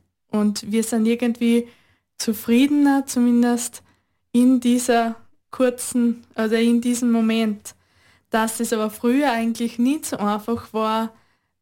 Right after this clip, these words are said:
Licht zu installieren oder Licht generell zu machen, das ist dann natürlich wieder eine andere Sache.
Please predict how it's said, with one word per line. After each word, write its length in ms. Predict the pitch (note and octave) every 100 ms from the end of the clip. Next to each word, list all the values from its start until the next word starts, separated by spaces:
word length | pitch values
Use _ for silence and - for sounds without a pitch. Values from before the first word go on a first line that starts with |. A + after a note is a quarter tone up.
| -
Licht 680 | G#3 B3+ B3+ - - - -
zu 120 | A#3+
installieren 1080 | A3+ A3 - A3 G#3 A3 B3+ C#4+ D4+ D4+ C#4+
oder 640 | G#3+ G#3+ A3 A3 A3 - -
Licht 560 | G#3+ B3 A#3+ - - -
generell 500 | A3 A#3+ B3 A#3+ A3+
zu 160 | -
machen, 600 | A3 G3 G#3 - C4+ C4
das 360 | B3 A3+ A#3 -
ist 380 | A#3+ A#3 - -
dann 160 | A#3+
natürlich 440 | A#3 A#3 A#3+ A#3 A#3+
wieder 220 | A#3+ A3+
eine 160 | A3 C4
andere 300 | C#4 G3+ G3
Sache. 420 | - G3 G3+